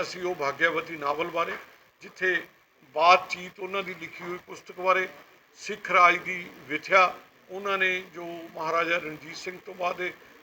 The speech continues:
ਰਾਜ ਦੇ ਬਾਰੇ ਲਿਖਿਆ, ਜੋ ਉਹਨਾਂ ਨੇ ਕਪੂਰਥਲੇ ਦੇ ਰਾਜੇ ਨੂੰ ਧਰਮ ਪਰਿਵਰਤਨ ਕਰਨ ਤੋਂ,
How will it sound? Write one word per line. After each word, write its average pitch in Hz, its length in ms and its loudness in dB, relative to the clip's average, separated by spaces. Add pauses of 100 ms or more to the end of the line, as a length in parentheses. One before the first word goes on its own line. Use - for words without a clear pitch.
(120)
ਰਾਜ 147 260 4
ਦੇ 180 240 -2 (320)
ਬਾਰੇ 196 240 4
ਲਿਖਿਆ, 190 320 2
ਜੋ 175 220 -4
ਉਹਨਾਂ 190 320 0
ਨੇ 185 220 2 (360)
ਕਪੂਰਥਲੇ 185 600 0
ਦੇ 170 280 0 (420)
ਰਾਜੇ 143 380 4
ਨੂੰ 214 240 -6
ਧਰਮ 170 240 0
ਪਰਿਵਰਤਨ 175 580 -2
ਕਰਨ 196 260 2
ਤੋਂ, 170 280 -10